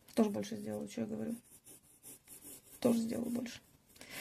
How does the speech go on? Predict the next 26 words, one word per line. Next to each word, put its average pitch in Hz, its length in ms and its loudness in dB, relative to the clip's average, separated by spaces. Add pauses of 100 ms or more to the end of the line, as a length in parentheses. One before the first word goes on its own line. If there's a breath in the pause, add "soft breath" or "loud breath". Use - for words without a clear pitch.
(180 loud breath)
То - 40 8
есть, 233 120 10
чтобы 302 200 2
он 247 80 6
у 240 40 4
нас 240 180 6
был 226 180 -4
такой 233 260 -4
более 214 320 0
открытенький. 302 680 -6 (520 soft breath)
И - 180 -2
сразу 254 560 2
у 240 100 4
нас 226 340 4
цилиндр 226 480 4
становится 233 680 0
объемненький, 208 840 4
красивый. 214 540 0
То 208 100 -4
есть, 233 140 -2
по 262 120 4
сути, 359 300 0
его 233 280 4
не 247 140 6
так 233 240 0
уж - 220 -8